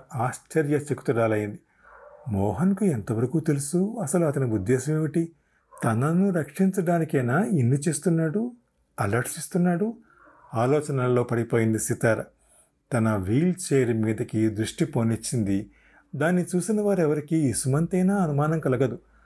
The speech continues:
అందులో హై సీక్రెట్‌గా దాగి ఉన్న ప్యాకెట్ గురించి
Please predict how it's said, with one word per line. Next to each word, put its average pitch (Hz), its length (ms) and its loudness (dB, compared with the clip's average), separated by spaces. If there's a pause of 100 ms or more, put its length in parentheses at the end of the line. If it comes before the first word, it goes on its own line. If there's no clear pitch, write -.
(320)
అందులో 147 640 0 (200)
హై 170 260 4
సీక్రెట్‌గా 151 680 0
దాగి 127 320 2
ఉన్న 123 220 0
ప్యాకెట్ 117 540 -2
గురించి 127 540 0